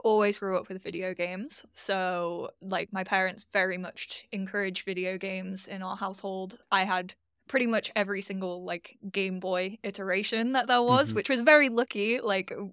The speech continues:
Speaker 1: back when I was growing up. But it kept me quiet in the back of the car. I was a big reader as well. So I
Speaker 2: Mm-hmm.
Speaker 1: think buying games that also, like, got my interest into reading really helped, and my parents really appreciated that.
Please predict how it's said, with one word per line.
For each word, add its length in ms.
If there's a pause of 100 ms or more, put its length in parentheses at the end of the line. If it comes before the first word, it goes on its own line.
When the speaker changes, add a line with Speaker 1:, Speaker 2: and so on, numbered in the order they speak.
(120)
Speaker 1:
back 240
when 120
I 100
was 120
growing 300
up. 200 (380)
But 380 (120)
it 220
kept 220
me 140
quiet 300
in 60
the 80
back 180
of 60
the 60
car. 260
I 80
was 100
a 40
big 200
reader 300
as 420
well. 400
So 180
I 120
Speaker 2:
Mm-hmm. 80
Speaker 1:
think 480 (320)
buying 500
games 520
that 260 (380)
also, 640 (240)
like, 280 (340)
got 200
my 160
interest 400
into 220
reading 640
really 320
helped, 380
and 160
my 140
parents 400
really 180
appreciated 680
that. 260